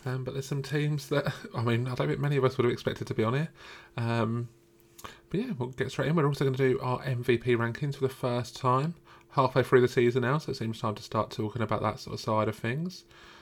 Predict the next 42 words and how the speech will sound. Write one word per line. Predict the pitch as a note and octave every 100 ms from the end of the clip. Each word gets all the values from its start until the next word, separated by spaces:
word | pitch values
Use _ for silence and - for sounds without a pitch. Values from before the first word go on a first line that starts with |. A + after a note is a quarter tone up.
| - - -
Um, | A#2 A2+ A2 A2 A2 A#2+ B2+
there | A#2 A2+
are | A#2 A#2 A2
some | - A2+ A2 A2 A2+ _ -
pretty | - D3 - - C#3 C3+
good | C3 C#3 C3+
players | - C3+ B2+ C3+ C#3
on |
this | C#3 C#3
list, | D3+ E3+ C#3+
and, | B2
um, | A#2 A2+ A#2 A2+ - - - -
some | - D3 C#3+ D#3
that, | A#2+ A#2
uh, | B2+ A#2+ A#2+ A2+ - -
s-, | - -
perhaps | - - - D#3
more | C#3+
surprised | C#3 C#3 C#3 B2+ B2+
than | C3
others. | C3 E3 F#3 - - - - -
Um, | B2 A#2+ A2+
but | -
yeah, | G#2+ G2 -
we'll | G#2 G#2 -
do | A#2 G2+
our |
top | - D3+ -
five, | G#2+ G2+ G2+
then | G2+
we'll | G2
go | G2
into | F#2+
the | F#2+
M | F#2
V | F#2+ F#2+
P | - G2 F#2+ G#2+
rankings, | A#2+ G2+ G2 G2+ G#2 - A#2+
and | A2+ A2+ - - - - -
then | B2+ C3
we'll | B2+
go | C3+ C3